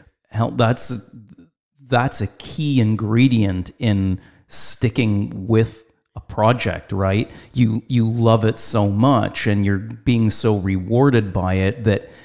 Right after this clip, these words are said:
you're, that's what keeps you going. I think if people start with the money, they wanna go after money first. Um, and then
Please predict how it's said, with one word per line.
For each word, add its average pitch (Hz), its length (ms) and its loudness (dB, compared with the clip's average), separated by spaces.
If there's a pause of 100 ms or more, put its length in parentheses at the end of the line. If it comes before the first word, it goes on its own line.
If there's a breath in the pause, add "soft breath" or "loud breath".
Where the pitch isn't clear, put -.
(120)
you're, 98 460 2 (380 soft breath)
that's 117 340 0
what 110 220 0
keeps - 360 -4
you 104 80 0
going. 127 280 4
I 104 40 2
think 117 220 2
if - 120 -4
people 123 280 -2
start - 540 -2
with 117 180 0
the 110 100 0
money, 104 460 2
they 113 140 2
wanna 101 280 2
go 92 220 -2
after 92 340 -4
money 87 460 0
first. 165 600 -2 (300 loud breath)
Um, 101 360 2
and 117 200 4
then 117 320 2